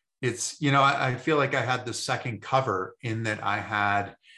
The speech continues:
a, the, the page that I was on, there was a perfume insert that was, uh, that was, that was right in there. So if you drop the magazine,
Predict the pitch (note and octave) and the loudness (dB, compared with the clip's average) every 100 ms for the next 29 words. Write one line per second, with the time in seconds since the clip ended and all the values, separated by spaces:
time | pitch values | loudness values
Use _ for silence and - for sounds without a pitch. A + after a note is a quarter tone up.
0 | - _ _ - A2 G#2+ G#2 G#2+ - _ | -20 _ _ -6 -4 -2 -4 -6 -14 _
1 | - B2 B2 - - - B2 A2 G#2 - | -12 -6 -6 -8 -18 -18 -6 -6 -6 -4
2 | D3 D#3 C#3+ B2 A2+ A#2+ G#2+ G2+ B2+ B2+ | 0 2 2 0 2 2 0 -4 -2 0
3 | A#2+ G#2+ G#2+ G#2 G2 A#2 G#2 G2 - - | 0 -2 -4 -4 -4 -4 -4 -4 -8 -2
4 | E3+ E3 C3+ G#2+ F#2+ - _ _ _ _ | -2 -2 -4 -6 -6 -14 _ _ _ _
5 | - C3 C3+ - G2 - - _ _ _ | 0 2 4 2 -2 -6 -12 _ _ _
6 | _ _ _ _ - A2+ A#2 C3 A#2 A2+ | _ _ _ _ -12 -4 -2 -2 0 0
7 | G#2 - A#2 G#2 G#2+ A#2+ A2 G2+ G#2+ G2+ | -2 -6 -2 -2 -4 -6 -6 -2 -2 -4
8 | - - - C3 A2 G#2+ G#2 A2 A#2 A2+ | -12 -14 -10 -4 -2 -2 0 0 0 -2
9 | G#2+ F#2+ A#2+ - A2+ G#2 - C3 C#3 C#3 | -2 -2 -4 -2 -6 -6 0 2 2 0
10 | A#2 A2 B2+ D3 B2 A2 G2 G#2+ G2+ | -6 -2 0 0 -2 -4 -10 -14 -18